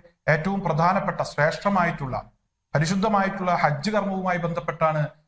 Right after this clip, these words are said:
ഇല്ലാത്ത ചില പ്രതികരണങ്ങൾ ചിലരൊക്കെ രേഖപ്പെടുത്തുന്നത്. അവരുടെ അറിവിലേക്കായി, തെറ്റിദ്ധരിക്കുന്ന ആളുകളുടെ ശ്രദ്ധയിലേക്കായി മാത്രമാണ് അറിയാവുന്ന ചില കാര്യങ്ങൾ ഞാൻ പങ്കുവച്ചത്. അതായത് ഇനിയെങ്കിലും ഈ വീഡിയോയിൽ നിന്ന് നിങ്ങൾക്ക് എന്തെങ്കിലും മനസ്സിലാക്കാൻ കഴിഞ്ഞിട്ടുണ്ടെങ്കിൽ തെറ്റായ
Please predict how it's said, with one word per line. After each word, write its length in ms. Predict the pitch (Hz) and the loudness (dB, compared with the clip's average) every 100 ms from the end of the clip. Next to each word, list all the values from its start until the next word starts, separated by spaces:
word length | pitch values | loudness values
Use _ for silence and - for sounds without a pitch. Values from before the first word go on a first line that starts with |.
| _ | _
ഇല്ലാത്ത 540 | 135 151 160 165 156 151 - - | 2 2 2 2 0 -2 -10 -4
ചില 240 | 147 147 147 | 0 0 0
പ്രതികരണങ്ങൾ 520 | 135 147 156 156 151 | -2 0 0 0 -2
ചിലരൊക്കെ 400 | 147 135 139 - | -2 -2 -2 -2
രേഖപ്പെടുത്തുന്നത്. 760 | 139 127 117 120 117 110 101 - _ _ _ - | -2 -2 -2 -4 -4 -6 -6 -12 _ _ _ 0
അവരുടെ 220 | 139 180 | 2 4
അറിവിലേക്കായി, 680 | 165 185 208 214 208 185 120 - - _ _ _ _ _ _ | 2 2 0 0 0 0 0 -6 -16 _ _ _ _ _ _
തെറ്റിദ്ധരിക്കുന്ന 640 | 170 160 226 226 214 214 214 202 185 | -4 0 0 0 0 0 2 2 4
ആളുകളുടെ 580 | 170 185 196 196 180 | 4 4 2 -2 -4
ശ്രദ്ധയിലേക്കായി 760 | 190 - 151 190 185 175 175 170 | -4 -4 -4 -4 -4 -6 -4 -4
മാത്രമാണ് 600 | 165 151 160 151 143 117 - _ _ 131 | -2 -2 -2 0 0 -2 -8 _ _ 0
അറിയാവുന്ന 520 | 143 156 160 165 160 | 2 2 0 -2 -4
ചില 200 | 151 147 | -2 0
കാര്യങ്ങൾ 340 | 147 143 143 | 0 -2 -2
ഞാൻ 160 | 143 135 | -4 -2
പങ്കുവച്ചത്. 600 | 127 120 123 120 104 95 - _ _ _ _ _ - | -2 -2 -4 -4 -8 -12 -16 _ _ _ _ _ -2
അതായത് 220 | 131 147 | 2 2
ഇനിയെങ്കിലും 840 | 156 165 220 202 185 170 175 - - _ _ _ - | 2 2 2 0 0 -2 -6 -10 -20 _ _ _ -2
ഈ 40 | |
വീഡിയോയിൽ 520 | 175 160 170 196 202 190 | 0 0 0 0 -2 -2
നിന്ന് 240 | 175 147 | -2 0
നിങ്ങൾക്ക് 240 | 151 170 | 0 0
എന്തെങ്കിലും 440 | 165 170 202 214 202 | -2 0 0 0 0
മനസ്സിലാക്കാൻ 480 | 175 170 165 165 160 | -2 -2 -2 -2 -2
കഴിഞ്ഞിട്ടുണ്ടെങ്കിൽ 500 | 151 143 127 117 107 | -4 -6 -10 -12 -14
തെറ്റായ 800 | _ - 131 - 160 160 160 | _ -4 -4 0 2 2 0